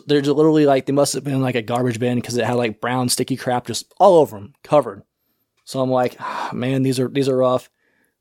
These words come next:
Like, we do buy cards, but, like, this isn't something we're interested in. Conditions, everything." Maybe there were, I don't know shit about Kiss. Like, why, why would I know anything about Kiss? So I'm like, "Let me see if these are worth anything." And, uh, <laughs> so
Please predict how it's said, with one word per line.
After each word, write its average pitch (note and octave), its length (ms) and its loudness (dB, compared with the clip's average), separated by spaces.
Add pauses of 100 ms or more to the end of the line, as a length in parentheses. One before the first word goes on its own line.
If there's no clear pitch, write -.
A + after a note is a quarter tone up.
Like, A2 120 -20
we A#2 100 -6
do D3 160 4
buy D3 240 4
cards, D3 480 2
but, A#2 200 -2
like, A#2 200 -2
this C3 180 -2
isn't C3+ 220 -4
something C3+ 260 -2
we're B2 100 -2
interested C3 320 -2
in. B2 100 -2
Conditions, A#2+ 560 -2
everything." D3+ 600 0 (840)
Maybe B2+ 320 -2
there B2 140 -2
were, A#2+ 200 0
I - 40 -2
don't D3 200 0
know A2+ 100 -4
shit - 260 -2
about G#2 300 -6
Kiss. A#2+ 360 -4
Like, A2+ 120 -8
why, C3 160 -8
why D#3+ 200 0
would D#3 120 4
I C#3+ 80 4
know C3+ 120 0
anything B2 220 -2
about A2+ 160 -2
Kiss? - 340 -8 (360)
So - 120 -10
I'm C3 40 0
like, B2 160 0
"Let D3 100 2
me E3 220 2
see D#3 180 0
if C3 80 0
these C3+ 160 0
are C3 80 0
worth B2 240 0
anything." A2+ 540 -4 (400)
And, C3 260 -2
uh, C#3 420 2 (280)
<laughs> - 300 -20
so C#3+ 140 0